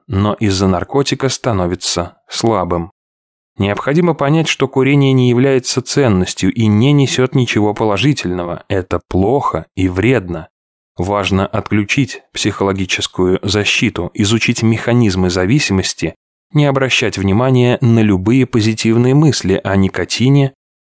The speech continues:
и устранить свое желание курить.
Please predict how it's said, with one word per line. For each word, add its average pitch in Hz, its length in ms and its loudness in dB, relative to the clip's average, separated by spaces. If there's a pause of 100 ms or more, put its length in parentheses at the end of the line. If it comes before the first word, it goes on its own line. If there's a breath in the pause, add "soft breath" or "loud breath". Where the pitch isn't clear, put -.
и 143 220 2
устранить 127 800 0 (120)
свое 95 340 0
желание 95 500 2
курить. 92 480 -2